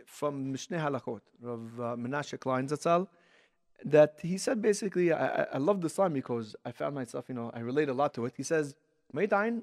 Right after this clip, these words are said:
honestly, I don't know exactly how to magdir Marit Ayin, how to exactly, you know, give you the, the parameters of what,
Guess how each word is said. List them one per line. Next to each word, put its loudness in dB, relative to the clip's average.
honestly, 0
I 0
don't -2
know 2
exactly -2
how 6
to -4
magdir 2
Marit -2
Ayin, -2
how 4
to 2
exactly, 4
you 2
know, 2
give -4
you -2
the, 2
the 0
parameters 2
of 0
what, 4